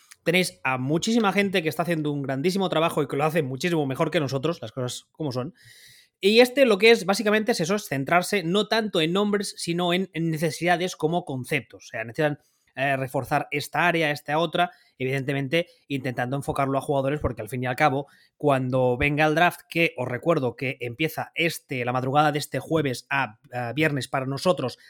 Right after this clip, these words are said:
a las dos de la mañana, con la primera ronda, eh, lo que se van a seleccionar van a ser jugadores, no necesidades, con lo cual, eh, hay que hablar un poco de jugadores. Eh, dicho esto, la segunda y la tercera ronda,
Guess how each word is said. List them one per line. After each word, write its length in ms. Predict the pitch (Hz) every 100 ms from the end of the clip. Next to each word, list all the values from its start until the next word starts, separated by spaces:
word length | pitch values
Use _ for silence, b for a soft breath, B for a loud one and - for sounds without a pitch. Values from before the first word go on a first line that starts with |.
| b
a 100 | -
las 240 | 123 120 113
dos 200 | 180 139
de 80 | 135
la 80 |
mañana, 340 | 185 180 165 233
con 120 | 135
la 60 | 120
primera 220 | 117 127
ronda, 440 | 165 156 165 208 _ b b b b
eh, 280 | 156 143 139
lo 100 | 127
que 100 | 120 113
se 120 | 131
van 160 | 123
a 80 | 135
seleccionar 380 | 143 151 160 143
van 60 | 175
a 40 |
ser 160 | - 117
jugadores, 420 | - 123 156 117
no 100 | 120
necesidades, 520 | 110 117 135 151 113
con 140 | 117
lo 80 | 104
cual, 260 | 120 127 135 b b b b b
eh, 180 | 117 117
hay 120 | - 120
que 80 |
hablar 180 | 139 131
un 80 | 131
poco 200 | 135 139
de 100 | 120
jugadores. 560 | - 98 92 - - -
Eh, 600 | 180 170 170 165 160 156
dicho 280 | 170 190 220
esto, 200 | 233 240
la 140 | 185
segunda 420 | - 165 214 220
y 40 | 180
la 60 |
tercera 280 | 170 - 180
ronda, 420 | 180 170 139 113